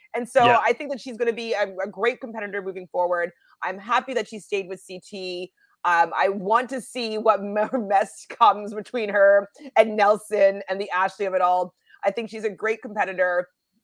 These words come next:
Speaker 1: Sad to see her going up against Tasha, of course, but I think that I'm happy that she stayed as well.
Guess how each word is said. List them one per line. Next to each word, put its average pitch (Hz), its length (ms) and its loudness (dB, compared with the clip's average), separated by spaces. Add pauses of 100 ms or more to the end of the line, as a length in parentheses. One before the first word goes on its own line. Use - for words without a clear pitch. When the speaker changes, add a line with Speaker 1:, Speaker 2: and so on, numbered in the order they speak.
(380)
Speaker 1:
Sad 269 320 6
to 269 100 -8
see 247 240 -8
her 226 140 -4
going 208 400 -4
up 190 280 -4
against 175 640 -6 (240)
Tasha, 214 440 4
of 185 120 -14
course, 254 440 0 (120)
but 185 260 4 (320)
I 202 100 0
think 214 240 -6
that 208 160 -6
I'm 202 140 -2
happy 214 340 -4
that 175 160 -4
she 170 140 -14
stayed 147 300 -8
as 123 140 -12
well. 67 240 -14